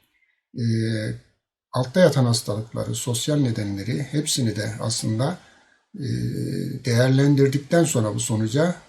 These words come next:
ulaştıklarını da söylüyorlar. Evet, ko-, covid on dokuz hastalığından erkekler daha fazla etkileniyor, e, gibi. E, erkeklerin bir şanssızlığı, e, bu hormonal yapılarının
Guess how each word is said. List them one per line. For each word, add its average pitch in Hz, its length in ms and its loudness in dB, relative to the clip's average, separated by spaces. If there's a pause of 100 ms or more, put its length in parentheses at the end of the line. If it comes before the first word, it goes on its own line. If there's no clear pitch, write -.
ulaştıklarını 117 800 -2
da 180 220 0 (420)
söylüyorlar. 117 800 0 (640)
Evet, 190 160 0
ko-, 202 240 4 (100)
covid 170 200 6
on 214 160 10
dokuz 202 180 4
hastalığından 143 840 4 (200)
erkekler 165 420 0
daha 175 180 6
fazla 170 680 0
etkileniyor, 139 800 0 (280)
e, - 80 -4 (400)
gibi. 120 400 0 (720)
E, 120 280 -2
erkeklerin 143 560 0
bir 127 80 0
şanssızlığı, 120 920 -2 (300)
e, 110 340 -8
bu 117 120 0
hormonal 120 480 4
yapılarının 117 720 -2